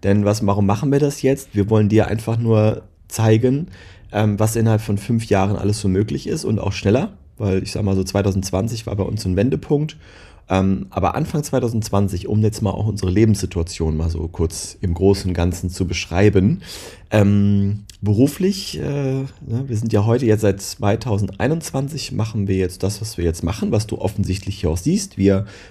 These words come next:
begleiten Menschen dabei, ihr Business aufzubauen, gerne auch speziell Schwerpunkt mit Instagram, aber auch alles, alles, was Online-Marketing, Online-Business betrifft und Beratung.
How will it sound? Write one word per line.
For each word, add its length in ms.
begleiten 480
Menschen 380
dabei, 320
ihr 140
Business 280
aufzubauen, 760
gerne 300
auch 200
speziell 480
Schwerpunkt 420
mit 100
Instagram, 680
aber 220
auch 120
alles, 340
alles, 300
was 160
Online-Marketing, 720
Online-Business 960
betrifft 600
und 300
Beratung. 560